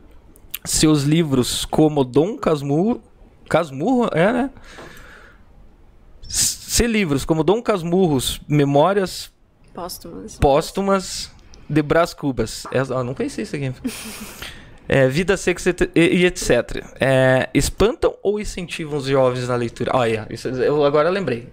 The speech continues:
Speaker 1: eu não li.
Speaker 2: Você não leu?
Speaker 1: <laughs> Porque
Speaker 2: Te espantava?
Speaker 1: pe-, pe-, pediram, e eu falei, "Ah, não."
Speaker 2: E te espantava ou te
Speaker 1: É,
Speaker 2: estimulava?
Speaker 1: não, me espantava, tipo, que nem até
Speaker 2: Pois é.
Speaker 1: próprio Iracema.
Speaker 2: Sim, então, é o que eu digo, é, você não precisa excluir eles. "Ah, vai,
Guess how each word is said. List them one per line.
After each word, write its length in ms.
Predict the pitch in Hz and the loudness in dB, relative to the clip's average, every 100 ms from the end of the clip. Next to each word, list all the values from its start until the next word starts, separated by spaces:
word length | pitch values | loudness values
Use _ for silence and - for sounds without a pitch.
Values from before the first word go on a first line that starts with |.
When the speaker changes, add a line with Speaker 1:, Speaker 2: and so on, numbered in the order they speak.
| - | -8
Speaker 1:
eu 80 | |
não 140 | 127 139 | -6 -4
li. 180 | 123 113 123 - | -4 -4 -6 -6
Speaker 2:
Você 220 | 190 202 | -6 0
não 180 | - 240 | 2 2
leu? 220 | 277 247 | 2 0
Speaker 1:
<laughs> 160 | - - | 0 0
Porque 580 | 453 - - 285 226 240 226 | 0 0 2 2 0 -2 -4
Speaker 2:
Te 60 | 208 | -4
espantava? 680 | - - 285 320 - 359 | -2 -2 -4 -2 0 0
Speaker 1:
pe-, 120 | 415 453 | -2 -4
pe-, 40 | 214 | -6
pediram, 520 | 170 226 214 180 156 | -2 0 2 0 0
e 60 | |
eu 80 | 165 | -2
falei, 240 | 165 170 170 | 0 0 2
"Ah, 540 | 160 170 175 160 147 | 2 2 2 0 -2
não." 380 | 143 143 143 135 - - | -2 -2 -2 -4 -12 -20
Speaker 2:
E 60 | - | -12
te 80 | |
espantava 520 | 262 330 277 269 320 381 | -4 -2 0 0 0 0
ou 40 | |
te 60 | 262 | 0
Speaker 1:
É, 60 | |
Speaker 2:
estimulava? 460 | 233 294 262 202 202 | 0 0 0 -2 -4
Speaker 1:
não, 320 | 160 165 185 190 | -6 -2 0 0
me 80 | |
espantava, 560 | 185 208 202 180 165 175 | 0 -2 0 2 2 0
tipo, 160 | - - | -6 -8
que 80 | |
nem 220 | 170 170 175 | -4 0 0
até 240 | - 160 | 2 2
Speaker 2:
Pois 140 | 175 | 2
é. 20 | - | 2
Speaker 1:
próprio 340 | 190 196 214 | 0 0 -2
Iracema. 640 | 269 339 - 196 226 127 - - - - - - | 0 0 0 0 0 -4 -8 -20 -20 -20 -20 -10
Speaker 2:
Sim, 320 | - 403 339 - | 0 2 2 0
então, 340 | 262 277 269 | 2 2 2
é 100 | 269 | 0
o 20 | |
que 60 | 269 | 0
eu 60 | |
digo, 340 | 269 277 233 214 | 0 0 2 2
é, 440 | 226 220 214 214 - | 2 0 0 -2 -4
você 160 | - | -2
não 140 | 277 277 | -2 0
precisa 500 | 285 - 311 349 370 339 - - _ | -2 -2 0 2 2 2 0 -8 _
excluir 680 | - 247 - 285 269 285 294 | -2 -2 -2 -2 2 2 4
eles. 800 | 233 240 247 202 165 - - - - | 6 6 4 0 -4 -2 -2 -4 -6
"Ah, 180 | - 262 | -2 0
vai, 120 | 247 | 0